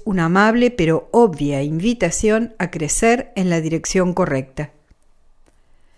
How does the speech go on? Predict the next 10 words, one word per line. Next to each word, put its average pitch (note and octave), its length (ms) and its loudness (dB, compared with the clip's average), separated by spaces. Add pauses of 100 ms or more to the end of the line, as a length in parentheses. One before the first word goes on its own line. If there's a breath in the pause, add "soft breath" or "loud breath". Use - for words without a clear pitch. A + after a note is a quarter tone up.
(380)
Fíjate A3 500 2
que B3 120 2
Jesús A#3+ 380 2
no G#3+ 220 0
quiere B3+ 260 2
que F#3 100 -2
mantengamos F3+ 680 -2
un F#3 140 0
árbol F3+ 340 0
muerto G#3 500 0